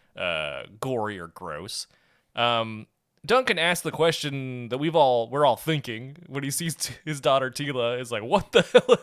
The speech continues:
happened to you?" <laughs> It's like,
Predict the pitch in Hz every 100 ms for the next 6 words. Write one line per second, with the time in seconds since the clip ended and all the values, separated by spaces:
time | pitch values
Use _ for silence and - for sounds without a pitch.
0 | 262 127 131 - - - 240 233 208 269
1 | 294 269 - - 381 - - - - -
2 | - - - - _ 254 - - - _
3 | 254 - - - - - - - - _
4 | 202 202 - 233 254